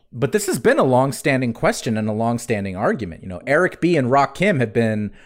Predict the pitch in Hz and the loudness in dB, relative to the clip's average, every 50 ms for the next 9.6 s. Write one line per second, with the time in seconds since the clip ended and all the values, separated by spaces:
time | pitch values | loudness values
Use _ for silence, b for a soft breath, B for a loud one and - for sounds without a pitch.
0 | b b b b b - 117 113 110 107 104 104 101 110 131 139 156 147 127 117 | b b b b b -2 0 0 2 2 2 0 2 2 2 4 4 4 2 4
1 | 113 110 107 101 - 117 110 104 113 117 110 107 101 - - 110 110 107 101 101 | 2 2 2 -2 -4 -4 -4 -2 0 0 0 -2 -2 -4 -6 -4 -4 -4 -6 -8
2 | 101 - - 107 - - 107 101 104 107 - 190 160 120 98 120 151 156 147 117 | -8 -10 -12 -12 -10 -8 -8 -6 -6 -4 -2 -2 -2 -2 0 0 0 0 0 -2
3 | 131 190 208 170 - - - 135 127 123 - 123 123 117 113 107 101 127 117 113 | -2 -2 -2 -4 -4 -4 -2 -2 -2 -2 -4 -6 -4 -4 -4 -2 -2 -2 -2 -2
4 | - - 113 107 101 117 113 - - 131 147 160 143 90 73 92 - b b b | -4 -8 -10 -8 -8 -8 -10 -8 -8 -6 -4 -2 -2 -2 -4 -10 -14 b b b
5 | b b b b b b b - 110 110 110 107 107 107 107 104 101 92 - - | b b b b b b b -4 0 2 2 4 4 2 2 0 -2 -6 -10 -12
6 | - - - - - - - - - _ _ - - - 123 143 156 156 151 147 | -16 -20 -20 -20 -20 -20 -20 -20 -20 _ _ -20 -16 -4 -2 0 2 2 2 0
7 | 135 - 131 - - 151 151 147 143 - 139 120 - 151 143 139 131 117 117 - | -2 -2 -6 -2 2 4 4 4 4 2 -2 -2 0 2 2 2 2 2 0 0
8 | - - 190 254 294 190 120 127 117 110 104 104 95 120 92 87 92 - - 95 | 2 2 4 4 4 2 2 2 0 -2 -2 -4 -6 -6 -6 -6 -10 -14 -18 -20
9 | 80 60 71 71 - - - 117 107 101 95 92 | -20 -20 -20 -20 -14 -8 -4 -2 -2 -2 -4 -6